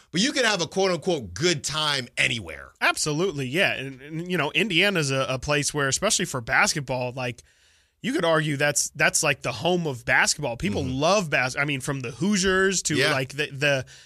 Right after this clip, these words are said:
Speaker 2: I just ask Jerry Reynolds. He was sitting in this chair yesterday. He'll tell you how much Indiana and, and, and basketball are just synonymous with each other.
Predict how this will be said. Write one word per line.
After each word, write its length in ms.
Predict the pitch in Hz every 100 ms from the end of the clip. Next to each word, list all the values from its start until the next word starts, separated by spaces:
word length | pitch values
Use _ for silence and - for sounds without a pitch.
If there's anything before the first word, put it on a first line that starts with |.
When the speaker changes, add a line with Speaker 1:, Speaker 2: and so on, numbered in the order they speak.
| - _ - - 139 131 -
Speaker 2:
I 120 | 175
just 240 | 151 214
ask 240 | 156 190 151
Jerry 240 | 214 208
Reynolds. 400 | 185 233 180 143
He 60 | 196
was 120 | 175
sitting 240 | 208 196
in 140 | 190 180
this 180 | 180
chair 240 | - 175 175
yesterday. 480 | 156 175 - 151 139
He'll 160 | 175
tell 220 | 180 175 185
you 140 | 160
how 60 | 156
much 200 | 143 -
Indiana 480 | 156 165 156 151 147
and, 180 | 131 131
and, 240 | 135 131
and 220 | 143 135
basketball 460 | 143 143 147 156 135
are 100 | 135
just 200 | 135 127
synonymous 520 | 139 131 151 151 127
with 180 | 131 131
each 160 | 127 147
other. 300 | 127 127